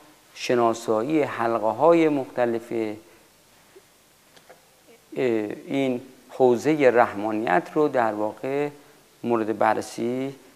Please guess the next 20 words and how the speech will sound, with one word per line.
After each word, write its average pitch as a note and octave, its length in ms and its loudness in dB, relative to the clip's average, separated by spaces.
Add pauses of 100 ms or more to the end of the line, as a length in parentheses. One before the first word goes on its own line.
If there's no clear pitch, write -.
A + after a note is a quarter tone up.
و A#2 80 0
مورد A2 360 -2
بهره A2 240 -2
برداری G#2 680 -2
قرار G#2+ 420 0
می‌ده. G2+ 300 -10 (300)
این B2 280 -4 (200)
عرفان A#2+ 380 2
متکی A#2+ 460 -2
به C3 120 -4
وصله، B2 540 0 (500)
متکی A2+ 380 -6
به C#3+ 200 -2
اتصاله. A2 680 0 (960)
چیز A#2+ 340 -2
دی-، A2+ 300 -2
چیزی A#2 420 -4
نداره C3 420 6
که، A2+ 280 0 (960)
اه، G#2 420 -2